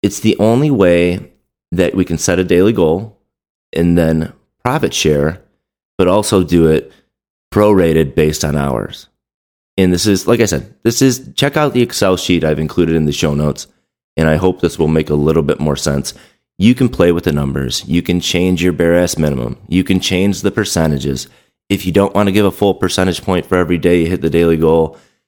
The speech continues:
you can make it a half percent. I don't care. You can just play with the numbers. It's, it's basic Excel, but, you know, this gives you a lot of flexibility, and it's something that you can always come back and audit. You can come back and change it. You can adjust it as necessary,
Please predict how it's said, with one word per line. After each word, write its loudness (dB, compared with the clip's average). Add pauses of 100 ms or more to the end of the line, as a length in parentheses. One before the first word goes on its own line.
(160)
you -2
can -2
make 0
it -2
a -4
half -4
percent. -4
I 0
don't -2
care. 0
You 0
can -4
just -6
play 2
with 0
the 2
numbers. -4
It's, -6
it's -12
basic 0
Excel, -2 (540)
but, -2 (720)
you 0
know, 0 (360)
this 0
gives 2
you 4
a 4
lot 0
of -12
flexibility, 0
and 0
it's -6
something -2
that 2
you -6
can -2
always 0
come -2
back 0
and -2
audit. -2
You -4
can -8
come -2
back 0
and -2
change -2
it. 0
You -4
can -2
adjust -4
it 0
as -2
necessary, 0